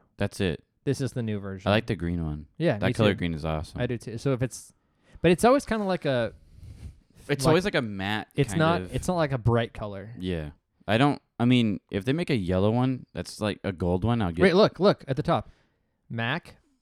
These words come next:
Speaker 2: iPad, iPhone, watch, AirPods, T V and home.
Speaker 1: No, just
Speaker 2: There's no,
Speaker 1: Yeah.
Speaker 2: no, I'm saying there's no
Speaker 1: They, they
Speaker 2: even
Speaker 1: took
Speaker 2: choice.
Speaker 1: it off. I told you they said they were gonna get rid of 'em.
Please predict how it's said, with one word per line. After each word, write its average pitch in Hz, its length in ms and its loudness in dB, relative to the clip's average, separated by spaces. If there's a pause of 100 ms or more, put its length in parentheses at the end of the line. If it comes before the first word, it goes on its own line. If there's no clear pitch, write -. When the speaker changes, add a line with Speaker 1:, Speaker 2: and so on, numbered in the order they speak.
Speaker 2:
iPad, 117 600 -2
iPhone, 107 640 -4
watch, 107 520 -4
AirPods, 107 640 -4
T 113 180 -6
V 117 80 -4
and 113 140 -4
home. 107 400 -4 (720)
Speaker 1:
No, 110 220 4
just - 80 -2
Speaker 2:
There's 127 180 4
no, 131 540 2 (360)
Speaker 1:
Yeah. 101 140 0
Speaker 2:
no, 185 60 2
I'm 156 160 -4
saying 175 320 0
there's 123 180 -2
no 139 260 4
Speaker 1:
They, 98 140 4
they 92 60 2
Speaker 2:
even 90 140 2
Speaker 1:
took - 100 0
Speaker 2:
choice. 131 220 6
Speaker 1:
it - 40 -4
off. 90 60 -2
I - 20 -8
told 104 160 0
you 98 80 -8
they 92 140 -2
said 90 160 -6
they 90 100 0
were 85 80 -2
gonna 87 160 -4
get 82 140 -4
rid 80 100 -2
of 92 80 -2
'em. 78 220 -6